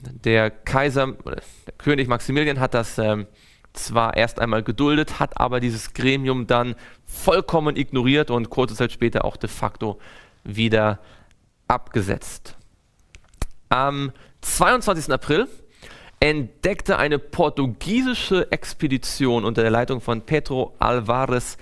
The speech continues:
Cabral oder Cabral, die ebenfalls einen Weg nach Indien, auf dem Weg nach Indien war,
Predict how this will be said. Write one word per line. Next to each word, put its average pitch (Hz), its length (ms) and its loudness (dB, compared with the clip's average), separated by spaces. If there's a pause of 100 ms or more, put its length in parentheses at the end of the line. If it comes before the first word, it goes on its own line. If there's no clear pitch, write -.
(360)
Cabral 131 580 2
oder - 160 -6
Cabral, 131 420 2 (1500)
die 156 400 -2 (260)
ebenfalls 165 840 2
einen 127 360 0
Weg 156 400 0 (260)
nach 123 420 2 (120)
Indien, 156 600 2
auf - 140 -10
dem 120 120 -6
Weg 131 140 2
nach 127 80 -6
Indien 165 320 0
war, 175 220 2